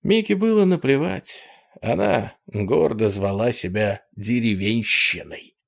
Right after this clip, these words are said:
А деревенщина должна разъезжать на лошади, курить Мальборо и сигареты без фильтра, пить виски, Кингстон и Микки и нюхать мед.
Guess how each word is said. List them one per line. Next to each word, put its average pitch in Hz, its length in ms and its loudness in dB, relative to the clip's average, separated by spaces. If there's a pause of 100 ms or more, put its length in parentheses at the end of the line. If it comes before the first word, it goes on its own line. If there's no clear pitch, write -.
(560)
А - 200 4
деревенщина 147 1000 2
должна 110 480 2
разъезжать 123 680 2
на 151 140 4
лошади, 175 640 4
курить 165 480 0
Мальборо 170 760 4
и 123 60 2
сигареты 135 580 2
без 117 260 0
фильтра, 101 840 -2
пить - 320 0
виски, 196 880 2
Кингстон 160 680 2
и 139 240 -2
Микки 127 580 0
и - 380 0
нюхать 165 640 -4
мед. 67 420 -10